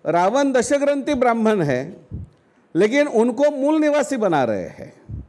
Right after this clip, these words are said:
और ना कोई हिस्ट्री पढ़ना चाहता है, ना कोई शास्त्र पढ़ना चाहता है, लेकिन सिर्फ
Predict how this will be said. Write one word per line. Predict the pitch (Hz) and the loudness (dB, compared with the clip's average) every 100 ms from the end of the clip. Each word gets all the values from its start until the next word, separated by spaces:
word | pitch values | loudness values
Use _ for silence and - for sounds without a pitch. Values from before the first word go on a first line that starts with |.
| _ _ _ _ | _ _ _ _
और | - 247 | 0 0
ना | 208 233 262 | 2 2 2
कोई | 240 254 | 0 0
हिस्ट्री | 254 170 160 208 247 | 2 0 0 -2 0
पढ़ना | 240 220 220 | 2 2 0
चाहता | 214 196 185 190 | 2 2 2 2
है, | 175 175 175 180 - _ _ _ _ _ - | 2 0 -4 -12 -20 _ _ _ _ _ 0
ना | 170 220 | 2 2
कोई | 208 208 233 | 2 2 2
शास्त्र | - 202 220 226 | 2 2 4 0
पढ़ना | 220 185 185 180 | 2 0 2 0
चाहता | 180 156 156 151 | 0 -2 0 0
है, | 143 156 156 - _ _ 131 | 0 -6 -10 -20 _ _ 0
लेकिन | 180 208 269 202 160 202 - - _ - | 0 0 2 2 2 -4 -12 -20 _ -14
सिर्फ | - 240 302 294 - - | -4 2 2 2 -2 -18